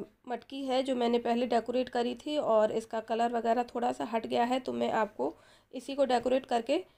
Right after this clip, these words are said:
बता रही हूँ दूसरा तरीके से आप इसे कैसे डेकोरेट कर सकते हैं। तो ये देखिए, नीचे की तरफ हमने ग्लू लगाया है और इसके बाद हमने रस्सी ली है, रस्सी को हम इस तरह से चिपका रहे हैं।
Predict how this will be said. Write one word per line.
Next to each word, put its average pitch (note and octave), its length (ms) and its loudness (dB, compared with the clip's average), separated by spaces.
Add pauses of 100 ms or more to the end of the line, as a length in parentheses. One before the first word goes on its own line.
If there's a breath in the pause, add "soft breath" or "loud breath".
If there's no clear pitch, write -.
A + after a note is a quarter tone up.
(180 soft breath)
बता A#3 280 0
रही A#3+ 140 4
हूँ C4+ 200 4
दूसरा B3 320 0
तरीके A#3+ 340 -2
से B3 140 -4
आप A#3 160 0
इसे A#3+ 160 -6
कैसे A#3 260 -4
डेकोरेट A#3+ 380 -2
कर A#3 140 -2
सकते B3 320 -6
हैं। C#4 160 -4 (520)
तो A#3 60 -14
ये A#3 160 -6
देखिए, B3 360 -4 (680)
नीचे A#3+ 240 -8
की C4+ 120 -8
तरफ B3+ 280 -4
हमने C4 300 -2 (520)
ग्लू A#3 240 -12
लगाया A#3 400 4
है C#4+ 200 2
और G#3+ 320 4
इसके B3+ 300 -4
बाद A3 240 0
हमने A3+ 260 -2
रस्सी A3 300 -2
ली C4+ 160 -4
है, C4+ 160 -2
रस्सी A#3+ 300 -4
को B3+ 120 -6
हम A#3 180 -4
इस A3+ 140 -6
तरह A3 180 -4
से A3+ 140 -10
चिपका A3 380 -4
रहे A#3+ 160 0
हैं। C#4+ 180 -2